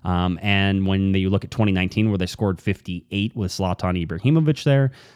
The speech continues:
uh, the L A Galaxy are right around that pace right now,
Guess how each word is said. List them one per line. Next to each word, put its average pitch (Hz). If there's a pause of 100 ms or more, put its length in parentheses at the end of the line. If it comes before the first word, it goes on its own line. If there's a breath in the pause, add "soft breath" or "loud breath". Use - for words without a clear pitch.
(120)
uh, 98
the 101
L 107
A 110
Galaxy 107
are 90
right 95
around 90
that 82
pace -
right 90
now, 85